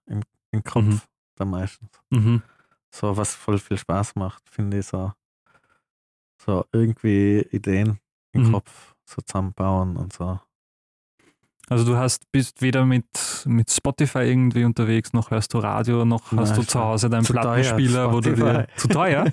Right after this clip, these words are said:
Speaker 1: <laughs>
Speaker 2: Aber du hast doch, du setzt dich auch nicht
Speaker 1: Nein.
Speaker 2: zu Hause hin und kaufst dir ein Album und hörst es dann durch oder so.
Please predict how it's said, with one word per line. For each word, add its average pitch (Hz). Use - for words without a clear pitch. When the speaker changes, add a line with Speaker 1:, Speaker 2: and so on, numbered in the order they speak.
Speaker 1:
<laughs> -
Speaker 2:
Aber 131
du 143
hast 147
doch, 165
du -
setzt 151
dich 156
auch 156
nicht 147
Speaker 1:
Nein. 113
Speaker 2:
zu 139
Hause 131
hin 131
und -
kaufst 120
dir 127
ein 120
Album 113
und 110
hörst 110
es 113
dann 113
durch 110
oder 107
so. 110